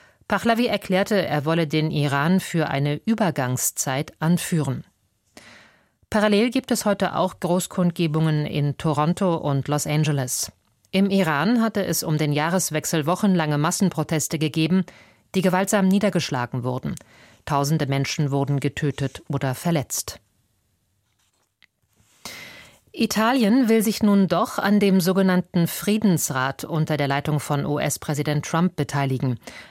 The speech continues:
allerdings nur als Beobachter. Das sagte Ministerpräsidentin Meloni während eines Besuchs in Äthiopiens Hauptstadt Addis Abeba. Eine Mitgliedschaft hatte sie aus verfassungsrechtlichen Gründen abgelehnt.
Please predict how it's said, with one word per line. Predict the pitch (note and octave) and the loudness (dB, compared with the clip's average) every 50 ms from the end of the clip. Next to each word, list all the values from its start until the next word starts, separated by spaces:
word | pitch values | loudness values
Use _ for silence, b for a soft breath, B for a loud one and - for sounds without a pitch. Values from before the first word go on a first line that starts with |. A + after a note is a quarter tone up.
| B B | B B
allerdings | D3+ D3 D3 C3+ C3+ C#3 C#3+ C#3 - - | -2 -2 0 0 0 0 0 -2 -2 -2
nur | D#3 C#3+ C3+ C3 C#3 | 0 0 0 0 -2
als | C3+ C3+ B2+ - - | -2 -4 -4 -4 -4
Beobachter. | - D#3+ D#3+ F3+ F3 F3 D#3+ C3+ - - C#3+ C#3 C#3 - _ _ _ _ B B B B B B B B B B B B | -6 -4 -2 -2 0 0 -2 -2 -4 -6 -8 -8 -8 -12 _ _ _ _ B B B B B B B B B B B B
Das | A3+ G#3+ | -2 0
sagte | - A3+ A3 A3 - G#3+ | 0 0 0 0 2 2
Ministerpräsidentin | G3+ F#3+ F3+ F3+ G3 G3+ - F#3+ F3 - - - D#3 D3+ D#3 D#3 D3 D3 D#3+ D#3 D#3 | 4 4 4 4 2 2 0 -2 -2 -2 -2 -2 -2 0 0 0 0 0 0 2 2
Meloni | D#3 D#3 D3+ D3+ D3+ D#3 E3+ F#3+ G#3 A3 G3 | 2 2 2 2 2 2 4 4 4 4 2
während | F3 F3 E3 D#3 E3 D#3+ D3+ | 2 0 0 2 0 0 0
eines | C#3 C#3+ C#3+ D3+ C#3+ - - | 0 0 0 0 0 -2 -2
Besuchs | - D#3 C3+ C3+ D3+ C#3 - - - | -2 -2 0 0 0 -2 -2 -6 -8
in | - - C#3+ C#3+ D3 | -4 -2 -2 -2 -2
Äthiopiens | C#3+ C#3 - - - E3 D#3+ - - D#3+ D#3 D3 - - | -2 -4 -4 -4 -4 -4 -4 -2 -2 -2 0 -2 -2 -2
Hauptstadt | - C#3 - - - - D3 C#3 - - | -4 -4 -6 -6 -6 -6 -6 -6 -4 -4
Addis | - D3+ C#3 D3+ D3 C#3+ - | -4 -4 -2 -2 -2 -2 -2
Abeba. | - D#3 D3 C#3+ E3 C#3+ C#3 B2 - - - _ _ _ _ B B B B B B B B B B B B | -2 -2 0 0 0 0 0 -2 -4 -6 -12 _ _ _ _ B B B B B B B B B B B B
Eine | F#3 G3 G3+ | 2 4 4
Mitgliedschaft | G#3+ A#3+ C4 - - C4+ A3 - - G3 - - - A3+ | 4 4 2 0 -2 -2 -2 0 0 -2 -2 -2 -2 -4
hatte | G3+ - G3+ | -2 0 0
sie | F3 F#3 F3 - | 0 0 0 0
aus | - D3+ D#3+ D#3 - - | 0 0 0 0 -2 -4
verfassungsrechtlichen | - - E3 E3 - F#3+ - - F#3+ F#3 - - C#3+ C3+ B2 - - D3+ C3 - - D3 | -2 -2 -2 -2 -2 -2 0 2 2 0 0 -2 -4 -4 -6 -4 -4 -6 -4 -2 -2 0
Gründen | C#3+ C#3+ C#3 C#3 C#3+ D#3 D#3 D3+ | 0 0 0 0 0 0 -2 -2
abgelehnt. | - - D#3+ - - - E3+ D3+ C#3+ B2+ C3+ C3 - - - | -2 -2 -4 -4 -2 -2 0 0 0 -2 -4 -6 -10 -12 -14